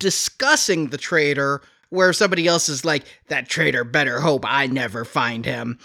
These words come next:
And the traitor himself is like, "We know you'll do your best." So there's a little bit more at the end when you're like, "That guy's the traitor." But there are so many people <laughs> in this movie, it is really hard to give a damn about the traitor.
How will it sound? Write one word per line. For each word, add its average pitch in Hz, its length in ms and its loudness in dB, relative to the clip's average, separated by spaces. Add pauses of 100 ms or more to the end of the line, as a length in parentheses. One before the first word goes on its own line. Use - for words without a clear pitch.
(240)
And 151 480 2
the 165 220 -6
traitor 175 380 2
himself 170 300 0
is 139 120 -8
like, 143 240 -8
"We 135 220 -8
know 151 180 0
you'll 160 260 -2
do 175 160 -2
your 233 220 0
best." 175 760 -2 (180)
So 226 300 4
there's 208 300 2
a 202 80 4
little 202 440 -2
bit 262 220 -4
more 247 540 2
at 226 120 -4
the 220 160 0
end 226 200 2
when 220 120 2
you're 220 180 2
like, 208 280 0
"That 185 220 0
guy's 202 240 2
the 175 100 -8
traitor." 185 500 2 (300)
But 208 140 2
there 262 120 6
are 233 140 6
so 381 560 0
many 285 640 -2
people 226 920 6
<laughs> - 40 -18 (220)
in 285 120 4
this 226 320 0
movie, 233 540 -4 (100)
it 254 160 -6
is 214 200 -4
really 208 400 4
hard 165 440 4
to 185 80 -2
give 170 200 4
a 165 60 2
damn 156 340 2
about 135 280 0
the 127 80 -6
traitor. 101 440 -4